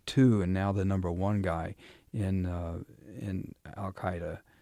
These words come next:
uh, he's an Egyptian doctor. They said that he's a psychiatrist. Well, he's a surgeon. He's not a psychiatrist. There's another part of the exhibit that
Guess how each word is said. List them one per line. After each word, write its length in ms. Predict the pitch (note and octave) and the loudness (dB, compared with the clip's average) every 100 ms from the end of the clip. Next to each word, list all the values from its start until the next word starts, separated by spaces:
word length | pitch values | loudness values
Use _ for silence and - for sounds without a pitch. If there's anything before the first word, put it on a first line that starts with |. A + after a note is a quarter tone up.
| - _ - | -20 _ -4
uh, 180 | G2 | -2
he's 300 | F#2+ - G#2+ | -2 -2 -2
an 80 | G2+ | 0
Egyptian 500 | G2 F#2+ F#2+ - G2 | -2 -2 -4 -2 -4
doctor. 480 | F2+ F2 G2+ - C2 | -2 -2 -4 -6 -8
They 180 | G2 A2 | -4 -4
said 260 | - A2 G#2+ | 0 0 0
that 100 | G2 | 0
he's 220 | A2 - | 0 -2
a 80 | - | -4
psychiatrist. 840 | F2 F#2 - A2+ G2+ - - - | -4 -4 -2 -2 -4 -8 -12 -6
Well, 120 | C#3+ | 0
he's 260 | D3+ D3 C3+ | 2 2 0
a 100 | B2 | -6
surgeon. 680 | - - C#3 B2 - - A2 - - - | -6 -4 -2 -2 -4 -10 -14 -18 -20 -20
He's 200 | - A#2 | -2 2
not 160 | C3+ A#2 | 4 2
a 60 | |
psychiatrist. 920 | F#2+ - G2+ - G2+ G#2 - - - - - - - | -2 -6 -10 -10 -10 -10 -12 -14 -14 -18 -20 -10 0
There's 160 | A#2+ | 4
another 260 | A#2 A#2+ A#2 | 6 6 4
part 240 | - A2+ | 2 2
of 80 | G#2+ | 2
the 80 | G#2 | 0
exhibit 440 | G2+ G#2+ G#2+ G#2 | 0 2 2 0
that 220 | A2 G2+ | -2 -6